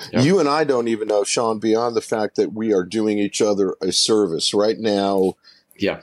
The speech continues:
Speaker 2: Uh, we're helping each other out. And I'm grateful, by the way, you, to be on your show.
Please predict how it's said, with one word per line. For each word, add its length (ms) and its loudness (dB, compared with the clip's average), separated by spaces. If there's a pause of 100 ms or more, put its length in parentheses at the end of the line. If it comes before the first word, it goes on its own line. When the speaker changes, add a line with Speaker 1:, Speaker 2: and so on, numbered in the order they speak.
(140)
Speaker 2:
Uh, 500 0 (100)
we're 720 -2
helping 400 0
each 180 0
other 380 2
out. 260 0
And 80 -4
I'm 140 -2
grateful, 440 0
by 200 0
the 100 2
way, 300 2 (240)
you, 260 0
to 180 -4
be 160 2
on 220 0
your 100 0
show. 480 2